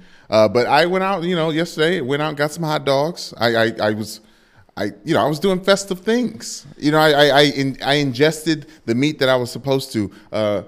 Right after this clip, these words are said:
my cousin's boyfriend made some beautiful dry rub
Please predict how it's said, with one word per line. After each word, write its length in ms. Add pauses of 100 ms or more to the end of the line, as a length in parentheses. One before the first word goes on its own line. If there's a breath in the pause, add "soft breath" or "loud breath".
(120)
my 140
cousin's 460
boyfriend 500
made 220
some 220 (340 loud breath)
beautiful 800
dry 580
rub 500